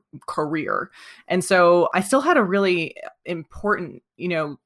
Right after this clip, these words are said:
collegiate experience at Hamilton. I feel like it was a really good education, but at the same time, I feel like if I had done, if I had taken a full year out and done different things, especially if I had done some service and some travel into other cultures,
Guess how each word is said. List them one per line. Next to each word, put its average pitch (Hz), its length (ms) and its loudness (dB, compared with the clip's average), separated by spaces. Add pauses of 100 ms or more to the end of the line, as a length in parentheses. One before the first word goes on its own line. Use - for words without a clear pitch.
(120)
collegiate 180 420 -4
experience 156 580 -6
at 156 60 -12
Hamilton. 147 420 -10
I 143 80 -6
feel 151 180 -4
like 147 160 -2
it 160 40 -4
was 151 120 -4
a 147 60 -6
really 156 240 -4
good 147 180 -4
education, 151 600 -4
but 147 60 -6
at - 40 -10
the 147 80 -10
same 285 340 0
time, 147 440 -2 (340)
I 175 80 0
feel 240 160 4
like 247 140 4
if 240 120 0
I 180 100 2
had 180 360 -2
done, 233 600 0
if 185 100 -8
I 202 80 2
had 196 100 0
taken 262 200 -4
a 202 60 -4
full 180 240 -2
year 156 300 -2
out 160 340 2
and 165 120 -8
done 165 200 -4
different 160 400 -6
things, 202 420 -4
especially 196 380 -4
if 202 100 -6
I 170 80 2
had 151 140 -4
done 156 340 -4 (560)
some 165 240 -2
service 170 840 0
and 160 240 -6
some 160 320 -8 (120)
travel 180 460 2
into 156 360 -6
other 151 260 0
cultures, 302 640 -2